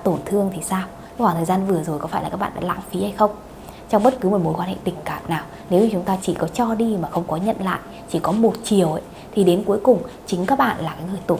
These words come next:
thương và các bạn cũng không thể nào có thể tiếp tục lâu dài với mối quan hệ đó đâu. Vì thế có thể thời điểm này bởi vì yêu quá nên các bạn chấp nhận thỏa hiệp, nhưng một thời gian ngắn sau đó thôi, các bạn sẽ phải hối tiếc về quyết định này. Vì thế Hằng mong, Hằng, à, muốn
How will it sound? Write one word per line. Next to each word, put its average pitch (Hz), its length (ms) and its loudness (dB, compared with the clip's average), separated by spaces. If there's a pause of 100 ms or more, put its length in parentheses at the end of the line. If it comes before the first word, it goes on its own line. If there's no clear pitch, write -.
thương 208 200 0 (300)
và - 80 0
các 220 120 4
bạn 214 160 2
cũng - 120 -2
không 226 180 0
thể 165 140 -6
nào 151 180 -4
có 175 60 -6
thể 196 100 -2
tiếp 247 220 2
tục 196 140 0
lâu 190 280 2
dài 151 160 -2
với 147 80 -4
mối 156 140 -4
quan 180 140 -2
hệ 185 100 -6
đó 160 260 -2
đâu. 208 120 0 (680)
Vì 190 220 6
thế 165 240 2
có 247 80 2
thể 233 160 0
thời 190 200 4
điểm 165 220 2
này 170 180 2
bởi 160 120 -2
vì 165 100 -2
yêu 254 300 6
quá 170 280 -2
nên 233 100 -2
các 233 140 -2
bạn 185 180 0
chấp 240 140 -6
nhận 180 140 -2
thỏa - 200 4
hiệp, 185 200 0 (320)
nhưng 262 100 6
một 190 120 6
thời 180 100 4
gian 180 220 2
ngắn 165 180 2
sau 220 160 0
đó 170 200 -2
thôi, 220 160 2 (200)
các 220 120 -2
bạn 196 160 2
sẽ 190 80 -2
phải - 160 -6
hối 160 280 -4
tiếc 277 180 0
về 175 100 0
quyết 240 180 0
định - 160 -4
này. 160 160 -4 (440)
Vì 180 120 6
thế 180 120 4
Hằng 190 260 0
mong, 208 260 2
Hằng, 180 140 -4 (180)
à, - 60 -6
muốn 165 260 -2